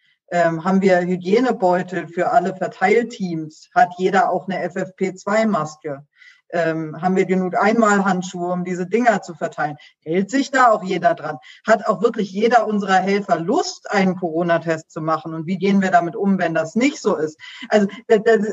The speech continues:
das ist ein Rattenschwanz von, von Dingen, die einfach, einfach dazukommen. Aber wir haben,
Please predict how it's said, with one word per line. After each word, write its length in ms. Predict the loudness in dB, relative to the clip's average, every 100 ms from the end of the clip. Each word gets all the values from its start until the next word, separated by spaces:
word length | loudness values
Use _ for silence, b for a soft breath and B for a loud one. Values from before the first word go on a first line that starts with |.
| -2
das 220 | -2 -2
ist 140 | -2
ein 200 | 0 0
Rattenschwanz 1000 | 2 2 2 -2 -2 -2 2 2 2 -2
von, 560 | 0 2 2 0 -2 -4
von 240 | -2 0
Dingen, 300 | 0 0 0
die 120 | 0 -2
einfach, 280 | -2 -6 -10 -20 _
einfach 320 | -4 -4 -2 -4
dazukommen. 600 | -4 -4 -8 -4 -4 -4
Aber 320 | -2 -2 -4 B B B _ _ _ _ _ -6
wir 240 | 2 4
haben, 400 | 4 4 2 -2